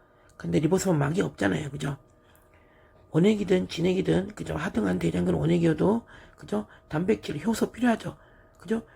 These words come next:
효소 조성분은 단백질이고, 단백질 만드는 건 리보솜이죠. 그럼 당연히 있어야 됩니다.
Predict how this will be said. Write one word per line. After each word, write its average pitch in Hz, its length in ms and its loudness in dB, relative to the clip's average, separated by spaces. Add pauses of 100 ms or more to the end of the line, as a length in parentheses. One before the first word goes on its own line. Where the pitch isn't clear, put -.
(460)
효소 240 220 4
조성분은 214 360 2
단백질이고, 151 680 -2 (320)
단백질 202 260 -4
만드는 185 160 2
건 160 80 4
리보솜이죠. 165 640 0
그럼 - 140 -14
당연히 208 460 0
있어야 160 240 -6
됩니다. 156 340 -10